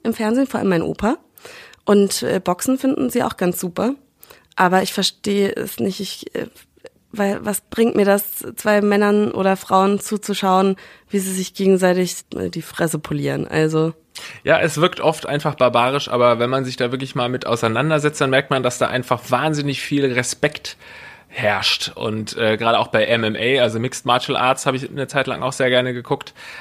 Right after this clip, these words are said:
Speaker 2: ähm, wo man ja wirklich denkt, meine Güte, die bluten und hauen trotzdem noch aufeinander ein. Aber ich glaube, es gibt wenig Sportarten, wo so viel Respekt dem Gegner gegenüber,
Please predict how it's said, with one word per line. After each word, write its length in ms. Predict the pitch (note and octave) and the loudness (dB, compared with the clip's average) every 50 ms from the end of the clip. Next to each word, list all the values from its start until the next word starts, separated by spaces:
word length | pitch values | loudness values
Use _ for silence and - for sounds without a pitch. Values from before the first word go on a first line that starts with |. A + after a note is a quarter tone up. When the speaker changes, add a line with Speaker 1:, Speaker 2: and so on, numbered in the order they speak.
| - - | -10 -4
Speaker 2:
ähm, 360 | - B2 A#2+ B2 A#2+ A#2+ A2+ | 0 0 2 2 2 0 0
wo 40 | A#2+ | 2
man 160 | B2 A#2 A2+ | 2 4 4
ja 160 | A2+ A2 G2+ | 4 2 2
wirklich 280 | A#2 - - A2 - - | 0 -2 -4 -6 -8 -8
denkt, 340 | - G2 - A2+ A2 G2+ | -6 -2 0 0 0 0
meine 180 | G#2 G2+ G#2 G#2+ | -2 -2 -2 -2
Güte, 260 | G2+ A#2 - A#2 G#2+ | -2 -2 -2 -2 -4
die 240 | G2 - - - A#2 | -4 -6 -8 -6 -6
bluten 480 | G2+ - A#2+ B2+ C#3 D3 D3 - B2+ A2+ | -4 -2 0 0 0 -2 -2 -6 -6 -2
und 200 | G#2+ A2+ G#2+ A2 | -2 0 0 0
hauen 160 | A#2 A#2+ A#2 | 0 0 0
trotzdem 280 | A2+ A2+ A#2+ - C3+ | 0 0 0 0 -2
noch 140 | B2 A#2+ - | -2 -2 -2
aufeinander 540 | - - - A#2+ A2+ A2 A2 A2+ A2 A2+ A2 | -2 -2 -2 -2 0 0 0 0 2 0 0
ein. 240 | - A#2 B2 B2+ B2 | 2 2 0 0 0
Aber 240 | F#2 A2 A2 A2 G#2+ | 0 0 0 0 -2
ich 100 | G#2 - | -2 0
glaube, 220 | A#2+ A#2 A#2+ B2 | 0 2 2 2
es 100 | A#2+ - | 0 -2
gibt 180 | - A2+ G#2 A2+ | -4 -6 -4 -2
wenig 220 | A#2+ C3 C3+ C3+ | -4 -2 -2 -4
Sportarten, 580 | - - C3 C3 B2 A2+ A#2 A#2+ - B2+ A#2+ A2+ | -2 2 2 2 4 2 0 -4 -4 -4 -6 -4
wo 80 | A#2+ | -4
so 120 | A#2 A#2 A#2 | -4 -4 -6
viel 420 | - - B2 A#2+ A#2+ A#2+ - - - - - | -4 -2 0 0 0 0 -2 -6 -12 -16 -10
Respekt 840 | - A2+ G#2+ A#2+ A2+ - - - C3+ - - - - - - - | -6 -2 0 0 0 0 0 0 0 0 -2 -10 -12 -12 -6 -2
dem 140 | A#2+ A#2 A2+ | -2 -2 0
Gegner 260 | B2 C3 B2+ C#3+ B2+ | 0 -2 0 -2 -2
gegenüber, 540 | A2+ A2+ A2 A2+ G#2 A#2 A2+ A2 G#2+ G#2 G#2+ | -2 -2 -4 -4 -2 2 4 4 4 4 0